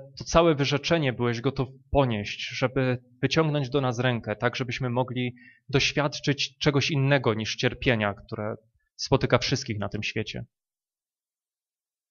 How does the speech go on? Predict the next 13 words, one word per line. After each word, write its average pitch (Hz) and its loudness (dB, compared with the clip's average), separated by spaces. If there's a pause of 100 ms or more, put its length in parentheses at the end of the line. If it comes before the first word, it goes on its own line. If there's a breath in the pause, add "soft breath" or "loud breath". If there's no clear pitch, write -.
(120)
Zbawco, 143 8
i 135 6
teraz - 2
my 143 4
jako 202 4
ludzie, 196 4
którzy 185 0
są 240 -2
chrześcijanami, 151 2 (1400)
chcielibyśmy, 180 2 (1800)
chcielibyśmy 208 0
być 180 0
podobni. 113 -2